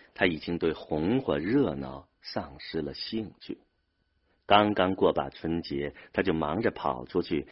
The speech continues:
给家里头买了一车炭，并且把前半年用的化肥也买好了。这些大事儿父亲没有能力办，而哥哥正在筹办扩建砖瓦厂，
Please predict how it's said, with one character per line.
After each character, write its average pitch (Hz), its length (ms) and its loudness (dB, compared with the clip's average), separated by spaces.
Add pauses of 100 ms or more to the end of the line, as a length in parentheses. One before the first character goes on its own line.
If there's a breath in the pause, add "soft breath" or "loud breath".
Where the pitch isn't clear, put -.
(140 loud breath)
给 76 120 -6
家 76 240 -2
里 71 120 -2
头 69 260 -6
买 73 160 -6
了 69 100 -4
一 78 120 -4
车 82 200 -2
炭， - 340 -10 (440 loud breath)
并 90 160 2
且 80 240 2
把 78 160 -4
前 78 320 -4
半 101 200 2
年 78 160 0
用 92 120 0
的 78 100 -6
化 82 340 -4
肥 80 440 -4 (200 soft breath)
也 80 200 -4
买 69 260 -16
好 - 320 -20
了。 - 140 -20 (720 loud breath)
这 165 140 6
些 151 120 4
大 151 280 6
事 - 120 -2
儿 80 260 4
父 - 200 0
亲 82 160 -2
没 71 180 -2
有 98 120 2
能 71 240 -6
力 80 100 -2
办， 107 240 -4 (380 loud breath)
而 90 100 4
哥 131 340 6
哥 73 240 2
正 80 180 -4
在 73 100 -2
筹 71 260 -2
办 85 240 0
扩 98 320 0
建 73 220 -2
砖 104 240 -2
瓦 87 160 -2
厂， 57 400 -8